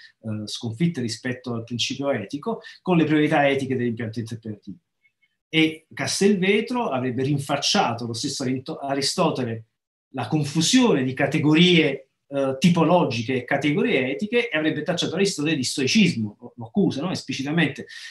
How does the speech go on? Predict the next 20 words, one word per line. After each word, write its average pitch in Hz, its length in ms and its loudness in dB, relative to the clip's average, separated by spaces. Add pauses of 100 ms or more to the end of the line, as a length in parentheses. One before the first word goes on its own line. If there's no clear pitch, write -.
nel 120 140 -6
corso 131 300 -4
del 120 100 -4
suo, 117 540 -4
del 120 140 -8
suo 131 180 -4
commento. 117 640 -6 (580)
Eh, 113 880 -4 (280)
ma, 151 300 -4
eh, 113 220 -12
questo 170 440 2
perché, 165 500 0
eh, 123 260 -4
si, - 280 -4 (100)
si - 280 -4
superasse 170 840 0
la 123 120 -2
pietra 143 220 -2
d'inciampo 131 800 -2
della 135 420 0